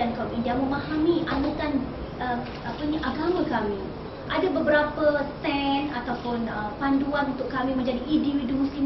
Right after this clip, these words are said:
yang baik. Jadi saya kira semua ini sepatutnya setelah lima puluh tiga tahun merdeka, kita telah saling faham memahami. Ini sangat penting. Kerana generasi masa depan, pewaris kepimpinan akan datang,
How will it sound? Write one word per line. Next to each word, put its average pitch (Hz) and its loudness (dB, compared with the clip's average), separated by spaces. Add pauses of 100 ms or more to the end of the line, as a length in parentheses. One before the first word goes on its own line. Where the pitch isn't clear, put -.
(100)
yang 247 -2
baik. 240 -2 (800)
Jadi 294 0
saya 302 0 (100)
kira 220 -2 (640)
semua 294 4
ini 294 4
sepatutnya 262 0
setelah 262 -2
lima 254 2
puluh 254 -6
tiga 269 -2
tahun 240 0
merdeka, 254 -2
kita 311 -6
telah 294 -2 (160)
saling 302 -4
faham 294 -4
memahami. 202 -6 (400)
Ini 415 0
sangat 339 -4
penting. 302 0 (420)
Kerana 339 4
generasi 320 2
masa 311 0
depan, 277 2
pewaris 240 0
kepimpinan 247 -2
akan 254 -4
datang, 277 0